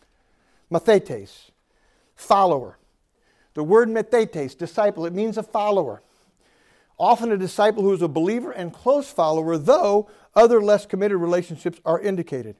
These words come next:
It can mean pupil or a student.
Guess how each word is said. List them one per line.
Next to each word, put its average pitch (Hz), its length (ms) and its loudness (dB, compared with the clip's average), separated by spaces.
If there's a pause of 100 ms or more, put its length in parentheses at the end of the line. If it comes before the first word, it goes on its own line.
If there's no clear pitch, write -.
(580)
It 180 140 -6
can 196 160 -6
mean 170 160 -6
pupil 240 540 0
or 202 140 2
a 185 40 -2
student. 185 600 -8